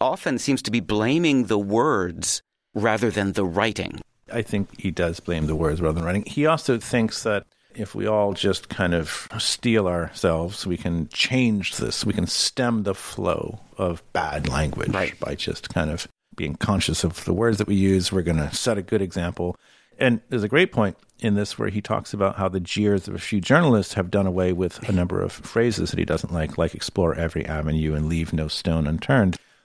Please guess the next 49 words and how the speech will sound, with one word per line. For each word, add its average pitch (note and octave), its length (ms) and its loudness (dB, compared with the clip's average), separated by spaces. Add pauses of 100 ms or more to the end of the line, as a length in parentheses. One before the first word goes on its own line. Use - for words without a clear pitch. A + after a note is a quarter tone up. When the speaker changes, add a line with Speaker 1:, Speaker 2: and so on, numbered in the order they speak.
(100)
Speaker 2:
I B2+ 120 4
think C#3+ 180 4
he's A2 460 0
really F#2+ 360 0 (120)
overstating F2 840 2
the E2 140 -2
effect - 460 -4
that - 140 -8
jeers E2 500 -2
of D#2+ 80 -4
a D#2+ 60 -8
few D#2+ 200 -4
journalists G2 580 2
can E2+ 160 -2
have D#2 360 -2
on D#2 160 -2
the D2+ 160 -6 (100)
language E2+ 420 0
use E2+ 280 -2
of G2+ 200 -8 (120)
hundreds E2+ 400 -4
of F2+ 60 2
millions D#2 280 0
of - 120 -20
people. D#2+ 360 -4 (220)
And F2+ 240 2 (240)
if G#2+ 160 -2
you G2+ 100 2
look A2 220 2
at F2+ 180 0
"explore - 420 -4
every E2+ 220 0
avenue F2 380 2
and D2+ 100 -2
leave E2+ 180 -2
no D#2+ 120 0
stone E2 320 0
unturned," G2+ 480 2 (400)
in - 80 -16
the E2+ 60 -10
decades E2 480 -6
following G2 400 2
the E2+ 80 -4
nineteen E2 280 -2
forties, D#2+ 320 -2
they F2+ 80 0
actually - 300 -4
increased - 600 -2
dramatically. - 600 -4